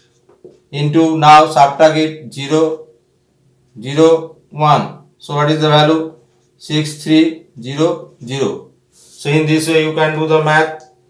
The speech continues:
Very easy math. So what property used?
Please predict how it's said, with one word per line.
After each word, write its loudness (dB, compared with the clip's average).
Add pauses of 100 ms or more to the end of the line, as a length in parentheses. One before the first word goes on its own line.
(240)
Very 0
easy 2
math. 2 (1000)
So 0
what 6
property 2
used? 0